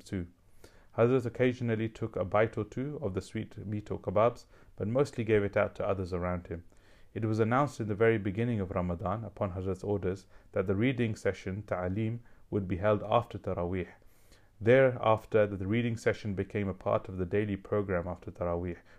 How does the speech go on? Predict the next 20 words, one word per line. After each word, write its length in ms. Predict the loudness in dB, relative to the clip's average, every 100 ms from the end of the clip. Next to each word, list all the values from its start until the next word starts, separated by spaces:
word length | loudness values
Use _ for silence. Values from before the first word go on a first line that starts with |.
| -8
which 180 | -8 -6
replaced 380 | 0 2 0
the 120 | -2 2
earlier 280 | 4 4 0
gatherings 500 | 0 0 -2 -4 -4
of 140 | -4
iftar 480 | -6 -4 0 0 0 -8 -20 -10
in 60 | -6
the 60 |
previous 420 | -4 -2 -2 -2 -4
Ramadan, 420 | -6 -6 -8 -10 -14 -20 -10
when 140 | -8
people 260 | -4 -2 -2
sat 400 | -2 -2 -2 -6
and 100 | -4
had 200 | -2 -2
snacks 580 | -4 -6 -6 -10 -16 -18 -20 -10
in 120 | -6
Hazrat's 320 | -4 -2 -4
company. 440 | -4 -4 -4 -6